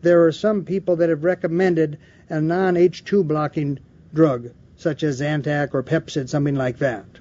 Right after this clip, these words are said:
In those patients that develop bleeding on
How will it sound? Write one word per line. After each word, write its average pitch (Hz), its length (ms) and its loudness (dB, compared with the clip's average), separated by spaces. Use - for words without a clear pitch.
In 190 240 2
those 226 320 0
patients 208 600 -4
that 175 340 -6
develop 165 680 0
bleeding 131 680 -2
on 156 280 -4